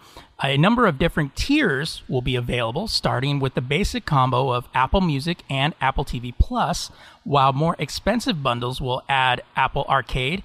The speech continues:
then Apple News Plus at the next tier, and then add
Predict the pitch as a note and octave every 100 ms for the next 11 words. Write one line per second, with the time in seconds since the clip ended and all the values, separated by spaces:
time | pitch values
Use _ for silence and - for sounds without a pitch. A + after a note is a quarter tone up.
0 | - _ - E3 F3+ - D3 F3 D3 C3+
1 | - - F3+ F#3 D3 - - C#3+ B2+ C3+
2 | D3+ - - C#3+ C3+ C#3 C3 D3+ D3+ -
3 | C#3+ C#3+ C3+